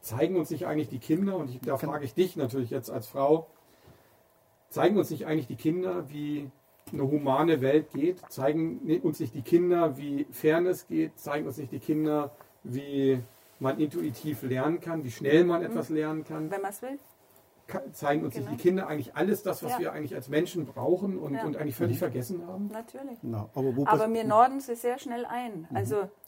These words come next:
Speaker 3: wir sind ja auch mal diese Kinder gewesen,
Speaker 2: Genau.
Speaker 3: müssen wir uns ja vorstellen. Oder wieder vor Augen führen.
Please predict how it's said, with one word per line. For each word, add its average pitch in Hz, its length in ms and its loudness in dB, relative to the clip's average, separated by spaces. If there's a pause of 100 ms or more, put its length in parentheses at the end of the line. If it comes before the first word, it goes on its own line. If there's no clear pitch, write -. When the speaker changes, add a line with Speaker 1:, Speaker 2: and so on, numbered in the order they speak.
(440)
Speaker 3:
wir 240 200 -2
sind 240 300 -6
ja 214 260 -2
auch 254 100 4
mal 262 180 2
diese 196 280 -2
Kinder 190 340 -2
gewesen, 185 540 -2
Speaker 2:
Genau. 226 100 -10
Speaker 3:
müssen 226 180 -6
wir 233 120 0
uns 233 140 -4
ja 214 100 -4
vorstellen. 208 580 -6 (640)
Oder 202 560 2
wieder 226 220 2
vor 220 260 0
Augen 226 300 0
führen. 190 380 -10